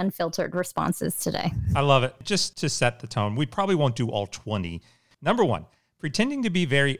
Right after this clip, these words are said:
Speaker 2: over or ambivalent about or too good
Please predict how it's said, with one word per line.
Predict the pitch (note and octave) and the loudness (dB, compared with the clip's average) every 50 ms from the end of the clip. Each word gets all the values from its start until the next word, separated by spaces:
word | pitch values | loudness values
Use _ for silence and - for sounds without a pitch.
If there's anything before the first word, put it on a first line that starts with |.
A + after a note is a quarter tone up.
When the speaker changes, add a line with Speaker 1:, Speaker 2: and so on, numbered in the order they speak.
| _ - | _ -2
Speaker 2:
over | D3 D3 C#3+ D#3 E3+ E3 D#3+ - - | 0 0 2 2 2 2 0 0 0
or | A#2+ A2+ | 0 2
ambivalent | G#2+ G#2+ G#2 F#2+ G#2+ C#3+ C#3+ B2 G#2+ G#2 G#2+ A2 - _ - | 2 2 0 0 0 0 2 2 0 -2 -2 -4 -8 _ -8
about | A#2 G#2+ A2+ G#2+ G#2 G#2 - - - - _ _ _ | -2 0 2 2 2 2 0 -6 -12 -16 _ _ _
or | - A2+ G2+ | -6 -6 -6
too | F#2+ - - - C3+ B2+ A2+ | -6 -6 -4 -2 0 0 0
good | A2 A#2+ C3 B2 A2 G#2+ A2 | 2 4 4 4 4 2 0